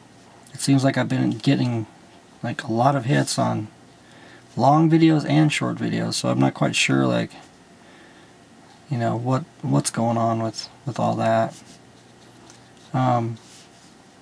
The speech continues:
I was also, uh, um, listening to, uh, Mike's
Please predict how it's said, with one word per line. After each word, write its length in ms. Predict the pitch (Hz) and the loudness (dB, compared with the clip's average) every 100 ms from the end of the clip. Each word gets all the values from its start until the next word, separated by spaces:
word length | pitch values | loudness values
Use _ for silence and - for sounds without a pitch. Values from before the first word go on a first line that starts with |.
| - - - - - - - - - - - - - - - - - - - - - - - - - - - - - - - - - - - - - - - - | -20 -20 -20 -20 -20 -20 -20 -20 -20 -20 -20 -20 -20 -20 -20 -20 -20 -20 -20 -20 -20 -20 -20 -20 -20 -20 -20 -20 -20 -20 -20 -20 -20 -20 -20 -20 -20 -20 -20 -12
I 60 | |
was 240 | 143 131 - | -10 -10 -8
also, 720 | - 80 - 67 65 67 - - - | -4 -2 -2 -2 -4 -6 -8 -16 -14
uh, 20 | |
um, 360 | 139 139 139 135 - - - - - - - - - - - - - - - - - - | -10 -10 -10 -12 -18 -20 -20 -20 -20 -20 -20 -20 -20 -20 -20 -20 -20 -20 -20 -20 -20 -8
listening 380 | 151 151 151 143 | -4 -4 -2 -6
to, 320 | - 143 139 | -4 -6 -4
uh, 180 | 131 127 | -6 -6
Mike's 540 | 64 71 143 - - | -4 -2 -2 -6 -12